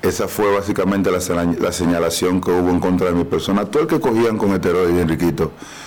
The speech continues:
siempre decían, "Usted se puso esto y dio positivo en esto". El único que le señalaron y no dijeron de qué fue que dio, yo di positivo fue a mí.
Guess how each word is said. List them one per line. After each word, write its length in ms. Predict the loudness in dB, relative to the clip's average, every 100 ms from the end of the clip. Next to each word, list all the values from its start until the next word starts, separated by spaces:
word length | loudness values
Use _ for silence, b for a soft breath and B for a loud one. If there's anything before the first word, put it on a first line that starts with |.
| B B
siempre 540 | 0 0 2 0 2
decían, 480 | 0 0 0 0 0
"Usted 280 | 0 0 0
se 140 | 0
puso 400 | 0 0 2 2
esto 360 | 2 0 0 0
y 80 |
dio 220 | 2 0 0
positivo 460 | -2 -2 0 0
en 100 | 2
esto". 220 | 0 -4 -14 -20 -20 B B B B B B -2
El 100 | 2
único 280 | 4 2
que 80 | 2
le 120 | 2
señalaron 520 | 2 0 2 0 0 2
y 40 |
no 100 | 2
dijeron 300 | 2 2 2
de 100 | 0
qué 120 | 0
fue 120 | -2
que 120 | 0 2
dio, 240 | 2 2
yo 140 | 2
di 100 | 0
positivo 440 | 0 -2 0 0 0
fue 120 | 0
a 40 |
mí. 140 | 0